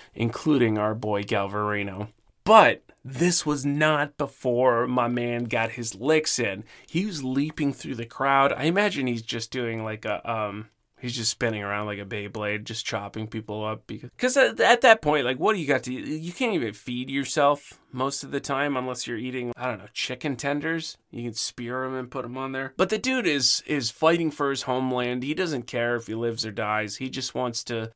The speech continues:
bring the fight to the top level Spaniards that he can. And so he's dodging through the shitty firearms, the arquebuses and everything that are firing off to his left and to his right and up and down and all around.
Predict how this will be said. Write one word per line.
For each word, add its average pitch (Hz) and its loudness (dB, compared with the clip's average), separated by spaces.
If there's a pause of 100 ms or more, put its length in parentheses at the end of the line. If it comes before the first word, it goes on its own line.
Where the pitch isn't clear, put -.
(100)
bring 131 0
the 127 0
fight 117 0
to 107 -6
the 107 -6
top 117 4 (140)
level 107 0 (100)
Spaniards 107 -4
that 104 -4
he 110 -12
can. 95 -12 (360)
And 143 0
so 151 2
he's 185 -2
dodging 143 6
through 135 -2
the 131 -2
shitty 139 0
firearms, 123 4
the 117 -2
arquebuses 117 0
and 117 -2
everything 113 -2
that 110 -2
are 110 -4
firing 123 2
off 117 2
to 120 -6
his 110 -6
left 117 2
and 107 -8
to 113 -4
his 107 -8
right 120 2
and 104 -8
up 131 4
and 117 -4
down 120 2
and 120 -2
all 120 0
around. 117 -2